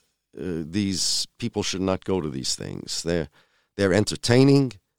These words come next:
they're fun, it's fun to sing, it's geschmack, but that geschmack, that fun, that entertainment has nothing to do with the hisayrus from the davening.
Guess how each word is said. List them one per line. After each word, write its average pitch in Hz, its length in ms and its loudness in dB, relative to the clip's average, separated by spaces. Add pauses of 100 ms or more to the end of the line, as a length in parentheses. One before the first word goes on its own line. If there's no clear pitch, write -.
(120)
they're 69 120 -4
fun, 131 600 2 (540)
it's - 160 -6
fun 131 300 4
to 139 120 0
sing, 123 560 2 (760)
it's - 140 -2
geschmack, 143 640 2 (1800)
but 104 220 -4
that 110 220 2
geschmack, 107 680 0 (120)
that 101 240 0
fun, 101 680 0
that 95 240 0
entertainment 98 840 -2 (1300)
has 113 280 0
nothing 113 340 2
to 98 120 -6
do 101 260 0
with 95 140 -2
the 80 60 -4
hisayrus 87 520 -2
from 82 180 -6
the 69 80 -10
davening. 60 600 -10